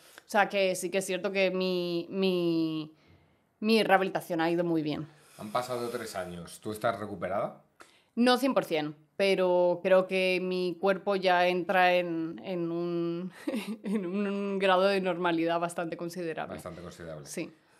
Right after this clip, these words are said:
Speaker 2: ¿Vas a reducir tu porcentaje de discapacidad de ese cincuenta y ocho por ciento a algo en algún momento de la vida, que entiendo que también es un objetivo para ti?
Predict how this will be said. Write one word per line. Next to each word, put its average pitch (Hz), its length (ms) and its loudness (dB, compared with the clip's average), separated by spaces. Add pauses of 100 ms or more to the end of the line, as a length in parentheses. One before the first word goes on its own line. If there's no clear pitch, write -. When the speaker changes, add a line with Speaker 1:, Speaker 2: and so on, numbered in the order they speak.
(140)
Speaker 2:
¿Vas 90 240 -4
a 120 240 0
reducir 95 680 -10
tu 92 180 -12
porcentaje 90 720 -10
de 90 100 -10
discapacidad 87 520 -10
de 90 60 -12
ese 90 140 -16
cincuenta 87 280 -12
y 90 60 -12
ocho 87 160 -14
por 80 140 -16
ciento 87 420 -14 (260)
a 90 280 -8
algo 87 380 -10
en 90 120 -14
algún 87 160 -12
momento 87 260 -8
de 85 80 -6
la 80 100 -10
vida, 110 180 -4
que 92 80 -12
entiendo 87 260 -14
que 85 60 -14
también 85 260 -12
es 85 100 -14
un 90 80 -14
objetivo 85 340 -12
para 82 180 -10
ti? 101 200 -12